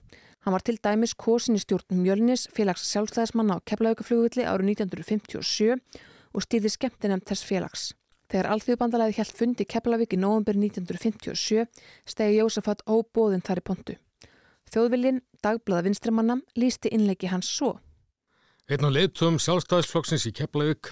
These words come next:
Speaker 2: Jósafat Arngrímsson, hefur orðið til þess að sýna öllum landsmönnum inn í það hyldýpi spillingar og niðurlægingar sem flokksforystan er sokkin í fyrir áhrif bandaríska hernámsins.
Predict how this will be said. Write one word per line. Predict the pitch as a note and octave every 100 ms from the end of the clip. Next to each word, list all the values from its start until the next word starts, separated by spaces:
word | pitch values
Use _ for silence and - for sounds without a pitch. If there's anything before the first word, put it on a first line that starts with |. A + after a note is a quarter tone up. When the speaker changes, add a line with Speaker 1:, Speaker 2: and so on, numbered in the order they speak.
| -
Speaker 2:
Jósafat | A2 A2+ B2 G#2+ A#2 -
Arngrímsson, | C3 - C#3+ D#3+ D#3 - _ _ _ _ _
hefur | A#2+ E3
orðið | F3 -
til | D#3+
þess | C#3+
að | C3+
sýna | - D#3+ D#3+ D#3
öllum | - F3+ D#3
landsmönnum | D3 - A#2 A2 B2 C#3 A2+
inn | A#2
í | G#2+
það | A#2 -
hyldýpi | D3 D3 - E3 - B2
spillingar | - - D#3+ - E3+ D#3 C3+ G#2+
og | A2 A2
niðurlægingar | B2+ D3+ D3 D3+ D3 C3 D3 - _ - - - -
sem | D#3+
flokksforystan | F#3 G3 - - E3 - B2+
er | A2
sokkin | - E3 - C3+ A#2
í | D3 C#3+ _ _ _
fyrir | D3+ C#3+
áhrif | C3+ G#2+ A2 -
bandaríska | - B2+ G2+ - G2+
hernámsins. | A#2+ D3 A#2+ F#2 -